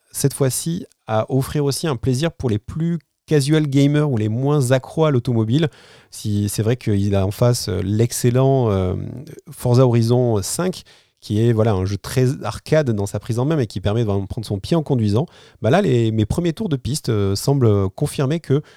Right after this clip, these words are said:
c'est pas uniquement pour les, les, les grands malades de la voiture, que même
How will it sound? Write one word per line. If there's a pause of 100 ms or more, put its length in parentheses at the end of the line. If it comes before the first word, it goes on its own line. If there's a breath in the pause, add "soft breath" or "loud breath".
(120)
c'est
pas
uniquement
pour
les,
les,
les
grands
malades
de
la
voiture,
que
même